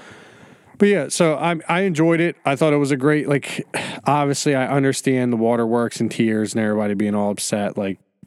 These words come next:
diehard Star fans, I get, Star Wars fans, I get it. But, like, you know, like, for me, like, I'm like, "Oh, yeah, it's sad," but, like, I'm like, "But this was the fucking mission. We knew this was coming." <laughs> Like, like, we knew Mando wasn't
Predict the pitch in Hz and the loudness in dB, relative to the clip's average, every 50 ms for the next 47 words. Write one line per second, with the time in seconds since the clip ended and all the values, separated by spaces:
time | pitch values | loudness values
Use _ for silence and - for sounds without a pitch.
0 | _ _ _ _ _ _ 156 147 139 127 107 120 117 104 - - 117 101 92 - | _ _ _ _ _ _ 0 0 0 0 -2 -2 -4 -4 -2 -2 -2 -2 0 -2
1 | 104 101 98 107 104 101 113 110 110 - - - - 120 110 104 98 95 95 - | -4 -2 0 -2 0 0 0 0 0 -2 -6 -2 0 0 0 2 0 -2 -2 -2
2 | - 101 92 87 104 107 107 117 113 95 90 87 - - _ _ _ _ - - | -4 -4 -2 0 -2 0 2 0 0 0 -2 -6 -8 -14 _ _ _ _ -20 -20
3 | - - - - - - - - - - - 131 127 127 123 120 107 - _ _ | -20 -20 -20 -20 -20 -20 -20 -20 -20 -2 0 2 2 4 2 0 -2 -4 _ _
4 | - - 127 120 120 113 110 110 110 101 - - - _ _ - - - - 156 | -2 0 2 2 2 2 2 0 0 -2 -4 -8 -12 _ _ -8 -8 2 2 4
5 | 151 180 220 220 185 151 147 143 156 170 170 196 208 208 220 208 180 165 160 170 | 4 6 4 4 4 4 4 2 2 2 2 2 2 2 2 2 2 2 2 2
6 | 165 151 143 135 - - - 160 156 160 147 131 120 117 120 120 120 120 113 123 | 2 2 0 -2 -4 -2 0 2 2 2 2 0 0 0 0 0 0 0 0 0
7 | 123 123 127 120 113 - - 139 127 - - 175 175 - - 208 196 175 202 190 | 2 2 0 0 -2 0 0 0 0 4 2 2 4 4 2 2 2 2 2 0
8 | - - - 175 160 - - 139 123 113 120 160 156 - - 95 90 92 104 110 | 0 0 0 0 2 2 0 0 0 2 2 2 0 0 -4 -6 -6 -2 0 2
9 | 120 131 131 139 165 196 180 139 110 - - 95 - - - 165 135 104 - - | 2 4 4 4 4 4 2 2 0 -2 -4 -6 -4 0 0 0 0 0 -4 -6
10 | - - - _ _ _ _ - - - 180 - - - - - _ - - - | -10 -14 -14 _ _ _ _ -2 2 2 2 2 0 -10 -10 -10 _ -18 -18 -14
11 | - - - - - - - 151 139 - - - - - - - _ - 139 139 | -14 -12 -14 -14 -16 -2 -2 -2 -2 -2 -8 -20 -20 -20 -20 -2 _ 4 4 4
12 | 139 139 160 175 180 170 156 151 143 143 143 139 139 135 127 123 120 113 123 127 | 4 4 4 4 4 4 2 2 2 2 2 2 2 2 2 2 2 2 2 2
13 | 127 117 120 123 117 107 - | 2 2 0 0 0 -2 -4